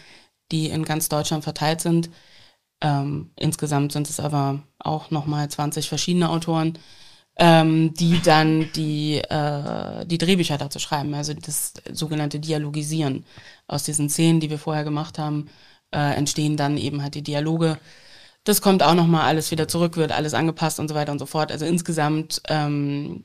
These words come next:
äh, braucht ein Block in der, äh, Entstehung,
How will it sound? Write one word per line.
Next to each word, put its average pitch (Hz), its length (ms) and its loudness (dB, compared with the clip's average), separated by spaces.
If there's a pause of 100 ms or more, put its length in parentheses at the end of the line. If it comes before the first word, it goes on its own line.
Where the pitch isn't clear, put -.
(120)
äh, 135 220 -2
braucht 160 320 0
ein 151 240 -2
Block 147 360 -2
in 151 240 -2
der, 143 720 -4
äh, - 40 -10
Entstehung, 151 560 -4